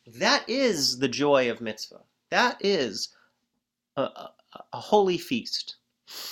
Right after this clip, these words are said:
V'Hashem yasmichenu b'vinyan beit hamikdash b'viat hagoel tzedek, amen. He gestures towards a messianic point even, a redemptive point, that God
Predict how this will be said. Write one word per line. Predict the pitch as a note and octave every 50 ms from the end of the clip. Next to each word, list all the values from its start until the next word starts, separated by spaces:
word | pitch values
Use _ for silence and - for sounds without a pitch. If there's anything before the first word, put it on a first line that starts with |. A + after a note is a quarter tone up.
| - - - - _ _ _ _ _ _ _ _ _ _ _ _ _ _ _ _ _ _ _ -
V'Hashem | B2 D3 C#3 D3+ C#3 - - - G#3 A3 A#3 A#3 A3+ G#3
yasmichenu | E3+ D3 - - - C3+ B2 A#2 - - F#3+ G#3 A3 A3 G#3+ F#3+
b'vinyan | C#3+ C#3 B2 C3 F3 G3 G3+ G3+ F#3 E3+
beit | D#3 D3+ C#3+ -
hamikdash | C#3 B2 A#2+ A#2+ E3 D#3+ D#3+ D#3+ -
b'viat | A#2+ G#2+ A#2+ B2+ C#3 C#3+ D3 D3 B2
hagoel | B2+ B2+ B2 B2
tzedek, | B2 - - B2 A#2+ A#2+ A#2+ -
amen. | A#2+ A2+ A2+ A#2+ B2 A#2+ A2 G2+ E2+ _ _ _ _ _ _ _ _ _ _ _ _ _ _ _ _ _ _ _ _ _ _ _ _ _
He | - F3
gestures | C3+ - D#3 E3+ G#3 G#3 - G3+ F#3 F3
towards | - - C#3+ C3+ C#3 C#3+
a | C#3
messianic | B2+ B2+ B2+ - F3+ E3+ G3 B3 D4 D#4 - -
point | - E3+ D3 B2+ A#2
even, | A2+ A2+ - A2 G#2 - -
a | D3
redemptive | D3+ F3 - - F#3+ G#3+ C4 - A#3+ G#3 - _
point, | - A#2 G#2+ - - - _ _ _ _ _ _ - _ -
that | D#3 D#3 C#3+ C3+ -
God | C#3+ C#3+ E3 G3+ E3+ C3+ - -